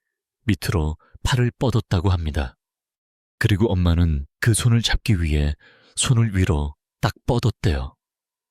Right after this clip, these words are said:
근데 그 순간 잠에서 깨버렸습니다. 뭔가 느낌이 이상해서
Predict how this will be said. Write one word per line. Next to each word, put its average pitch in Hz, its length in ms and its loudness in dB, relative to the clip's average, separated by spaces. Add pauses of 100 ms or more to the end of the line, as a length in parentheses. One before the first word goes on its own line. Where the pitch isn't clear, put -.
(400)
근데 82 380 0 (360)
그 - 100 0
순간 78 560 -2 (800)
잠에서 78 580 -2 (360)
깨버렸습니다. 90 840 0 (680)
뭔가 107 300 0
느낌이 110 400 -2
이상해서 87 800 0